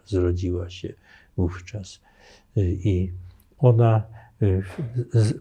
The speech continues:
pojawiła się w filozofii, że oprócz prawa, y, stano-, stanowionego przez władców, y, przez cesarzy w tamtym wypadku,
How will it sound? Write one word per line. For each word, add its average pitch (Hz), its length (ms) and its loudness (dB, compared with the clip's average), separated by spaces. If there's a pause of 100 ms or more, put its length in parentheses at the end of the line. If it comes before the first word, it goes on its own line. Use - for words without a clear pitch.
(100)
pojawiła 107 540 4
się 101 200 2
w - 40 -4
filozofii, 95 840 2 (400)
że 101 220 2
oprócz 127 500 0
prawa, 110 500 4 (540)
y, 92 360 -6 (640)
stano-, 101 760 0
stanowionego 110 920 2
przez 90 360 -2
władców, 127 920 0 (680)
y, 90 80 -4
przez - 480 -4
cesarzy 110 640 2
w - 120 -10
tamtym 104 480 -2
wypadku, 107 720 -2